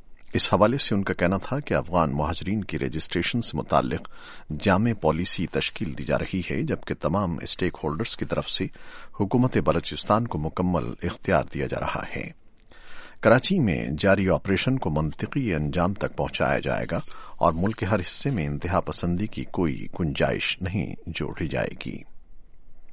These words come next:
وزیر اعظم نے اعلان کیا کہ دہشت گردی سے متعلق مقدمات کی سماعت کے لیے فوجی افسران کی سربراہی میں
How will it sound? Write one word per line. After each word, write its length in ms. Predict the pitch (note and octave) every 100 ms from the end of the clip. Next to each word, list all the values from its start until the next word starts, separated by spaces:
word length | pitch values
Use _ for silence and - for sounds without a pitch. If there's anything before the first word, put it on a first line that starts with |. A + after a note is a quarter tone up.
| - - - - - -
وزیر 200 | A#2 B2
اعظم 220 | C3 D#3
نے 100 | E3+
اعلان 260 | A2+ A2+ D3+
کیا 200 | C3+ C3
کہ 100 | -
دہشت 360 | F#2+ F#2+ F2+ F2+
گردی 220 | G2 B2+
سے 160 | - F2+
متعلق 440 | F2 F#2 F2 -
مقدمات 520 | E2 - D#2+ D#2 A2 -
کی 100 | E2
سماعت 440 | - D2 F2+ -
کے 100 | F2+
لیے 260 | C2+ C2+ A#1+
فوجی 440 | - F#2 A#2+ B2
افسران 420 | - - D2 G#2
کی 120 | G2
سربراہی 520 | E2 - B1 C2+ - A2
میں 200 | E2